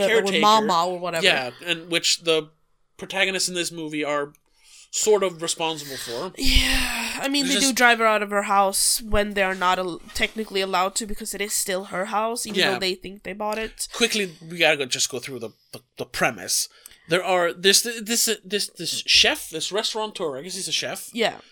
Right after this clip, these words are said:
Speaker 2: His business partner and her sister.
Speaker 1: And then his
Speaker 2: And then
Speaker 1: fiancée.
Speaker 2: his fiancée. They're going to this town, Harlow in Texas, which I think is the town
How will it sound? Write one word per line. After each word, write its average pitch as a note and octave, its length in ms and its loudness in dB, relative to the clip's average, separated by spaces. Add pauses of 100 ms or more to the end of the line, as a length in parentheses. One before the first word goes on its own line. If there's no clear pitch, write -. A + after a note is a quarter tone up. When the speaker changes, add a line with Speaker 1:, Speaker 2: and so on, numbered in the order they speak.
Speaker 2:
His - 380 4 (500)
business G#3+ 340 2
partner F#3+ 580 0
and C#3 220 -10
her F3+ 180 -2
sister. F3 540 -4 (440)
Speaker 1:
And A3 160 -2
then G#3 120 0
his G#3+ 200 -4
Speaker 2:
And E3 120 -2
then G3 80 4
Speaker 1:
fiancée. G3 180 0
Speaker 2:
his G3+ 300 0
fiancée. C#3+ 680 -6 (360)
They're E3+ 140 -2
going A3 300 2
to G3+ 100 -4
this E3+ 180 -2
town, A2+ 360 -10 (160)
Harlow F3 420 4
in A2+ 80 -16
Texas, - 480 -10
which D3 140 -10
I D#3 100 -4
think A3+ 560 -6
is E3+ 180 -4
the D#3 80 -8
town D3+ 640 -6